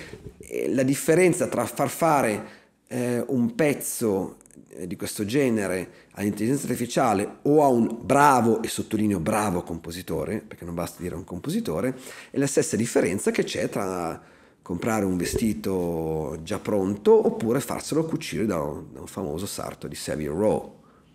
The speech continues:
Eh, questa, questa è la differenza. Certo, se io vado ai grandi magazzini troverò comunque un vestito che, che sta bene, eh,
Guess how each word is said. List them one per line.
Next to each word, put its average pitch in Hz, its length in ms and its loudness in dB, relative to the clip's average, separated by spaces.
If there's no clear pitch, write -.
Eh, - 140 -12
questa, - 420 0
questa - 360 -2
è - 20 0
la 98 80 0
differenza. - 800 -6
Certo, - 300 2
se - 160 0
io 107 140 2
vado 104 300 0
ai 98 80 0
grandi 107 220 0
magazzini 123 520 0
troverò 104 300 -2
comunque - 360 -6
un 247 80 0
vestito - 500 -4
che, 85 300 -6
che - 100 -14
sta - 180 -6
bene, - 400 -2
eh, 69 420 -4